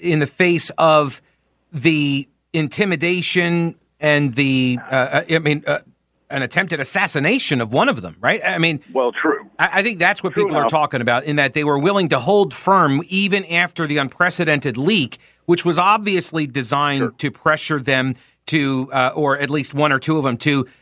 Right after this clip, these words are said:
Speaker 1: switch sides in order to turn the heat down on themselves. But they, they held, they held fast.
Speaker 2: Yeah, and I mean, but again, it goes back to, and I'm very, very glad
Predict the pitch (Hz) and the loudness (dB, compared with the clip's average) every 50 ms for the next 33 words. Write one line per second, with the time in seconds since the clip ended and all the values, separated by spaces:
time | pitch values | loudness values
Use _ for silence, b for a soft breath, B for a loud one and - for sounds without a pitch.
0 | b b - - - 165 175 165 - - - 165 165 160 156 147 131 - - - | b b -4 -2 2 2 2 2 2 2 4 4 4 4 4 0 -2 -4 -4 -4
1 | 151 147 147 139 139 131 - - 147 131 113 - - 156 147 135 120 117 - - | -2 0 0 0 0 -2 0 -2 -2 -2 -2 -2 -2 0 0 0 -2 -2 -4 -4
2 | 185 220 - - - 147 123 113 110 110 107 107 104 104 98 - - 135 113 113 | -4 -4 -4 -2 -2 0 0 0 0 -2 -2 -2 -4 -4 -4 -4 -2 -2 -2 -2
3 | 120 117 - - 147 - 170 170 175 175 - 165 165 165 151 175 180 180 156 147 | -4 -6 -6 -6 -4 -2 0 0 0 0 0 -2 -2 0 0 -2 -2 -2 -6 -10
4 | _ - - - - 151 147 151 180 185 180 156 - 208 220 - - - - - | _ -20 -14 -6 -2 -2 0 0 0 -2 -2 0 0 0 0 0 -4 -10 -16 -16
5 | _ _ _ _ _ _ _ _ _ _ _ _ _ _ _ _ _ _ _ - | _ _ _ _ _ _ _ _ _ _ _ _ _ _ _ _ _ _ _ 2
6 | 127 110 101 104 120 156 165 160 170 165 151 101 143 135 117 - - 151 139 170 | 4 4 4 4 2 2 2 2 0 -2 -4 -4 -6 -8 -8 -6 -8 -6 -4 -2
7 | 170 143 123 127 - 127 127 165 175 160 117 147 135 127 - - 143 131 120 - | -2 0 -2 -2 -4 -2 0 0 0 2 2 2 2 2 2 0 -2 -2 -2 -2
8 | b b b b b - 139 139 135 127 110 98 104 151 165 170 165 160 131 156 | b b b b b 0 2 2 2 0 -2 0 2 2 4 2 0 0 0 0
9 | 143 143 123 123 117 104 92 90 92 90 | 0 0 0 0 0 2 2 0 -2 -4